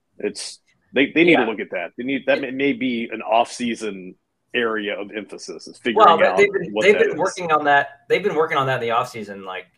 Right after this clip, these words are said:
Speaker 2: many, many times. I mean, they, they, they continue to, to struggle with how to define that. Uh, but in the end, it didn't matter because, uh, the Predators, you know, had it tied up in the third. They go to overtime, and then we've gotta show this play. So, like, there's, there's a lot to think about here. I, I think, uh,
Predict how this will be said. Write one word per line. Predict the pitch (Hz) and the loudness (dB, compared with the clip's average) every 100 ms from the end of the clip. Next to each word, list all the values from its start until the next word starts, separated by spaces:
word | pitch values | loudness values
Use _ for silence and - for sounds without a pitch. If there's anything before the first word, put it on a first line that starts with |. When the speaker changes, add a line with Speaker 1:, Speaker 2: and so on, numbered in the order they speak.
| - | -12
Speaker 2:
many, | 110 110 107 | -10 -8 -6
many | 113 107 | -6 -6
times. | 107 104 98 | -4 -4 -4
I | |
mean, | 107 110 | -2 -2
they, | 113 | 0
they, | 131 135 | 2 2
they | - 143 147 | 4 2 2
continue | 135 127 151 143 113 | -4 -4 -2 -2 -4
to, | 110 101 | -4 -6
to | - 104 | -8 -6
struggle | - 107 101 98 | -2 0 -2 -4
with | 95 | -6
how | 98 | -6
to | 92 | -6
define | - 101 101 | -6 -6 -4
that. | 92 - _ _ - - | -6 -6 _ _ -2 8
Uh, | 170 170 | 8 8
but | 202 - | 6 8
in | 214 | 10
the | 226 | 12
end, | 269 | 12
it | 254 | 10
didn't | 214 180 | 6 6
matter | 139 160 190 165 | 6 8 4 2
because, | 156 156 143 135 - | 4 6 6 2 2
uh, | 135 131 127 | 4 4 2
the | 131 | 0
Predators, | 131 156 151 151 147 131 - | 2 2 4 4 2 -2 -8
you | 131 | -4
know, | |
had | 120 151 | 2 2
it | 160 | 4
tied | 151 151 | 4 4
up | 147 | 2
in | 147 | 0
the | 135 | -2
third. | 170 180 180 165 - _ - | 2 2 2 0 -8 _ -8
They | 135 | 2
go | 151 | 4
to | 143 | 6
overtime, | 160 170 156 135 127 123 | 4 4 0 2 0 0
and | 123 | -4
then | 131 131 | -4 -4
we've | 135 | 2
gotta | 170 165 | 6 6
show | 139 143 | 6 0
this | 123 117 | 0 -4
play. | - 117 | -4 -6
So, | 98 131 | -4 -2
like, | 139 131 _ _ - | -2 -2 _ _ 0
there's, | 175 160 - | 0 2 2
there's | 160 | 4
a | |
lot | 156 156 180 - | 8 10 10 8
to | 160 | 0
think | 170 175 | -2 4
about | 165 165 160 | 8 8 8
here. | 175 175 | 6 6
I, | 135 143 127 143 | 6 4 4 4
I | |
think, | 139 165 156 151 | 2 -4 0 2
uh, | 135 123 | 4 4